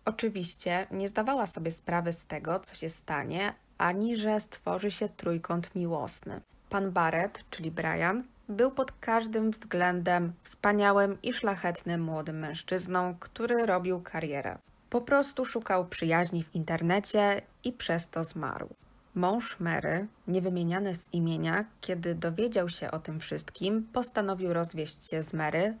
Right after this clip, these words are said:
natomiast jeśli chodzi o Jessie, to zerwała kontakt z matką. Dziewczyna przeprowadziła się do krewnych mieszkających w Virginii i zaczęła tam chodzić do szkoły. Utrzymuje kontakt z ojcem,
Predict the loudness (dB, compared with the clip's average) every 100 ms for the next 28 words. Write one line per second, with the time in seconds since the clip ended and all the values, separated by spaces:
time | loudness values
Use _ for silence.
0 | -4 -2 0 0 0 -4 -4 -4 0 0
1 | -2 -2 -2 0 -2 -2 -2 -2 -4 -18
2 | 0 4 4 4 0 2 2 2 0 -4
3 | -2 -4 -4 0 2 2 -4 -6 -8 -16
4 | _ _ -4 0 2 2 2 2 0 0
5 | 4 4 4 2 2 0 -2 4 4 4
6 | -2 -4 -8 -4 -2 -2 -2 -4 -2 0
7 | 0 -2 0 4 4 4 0 -10 -6 -2
8 | 2 2 4 4 2 2 0 0 0 -2
9 | -4 -4 -4 -4 -4 -2 -2 -4 -8 _
10 | -6 -2 -2 2 2 2 0 0 -2 -6
11 | -12 0 0 0 2 2 2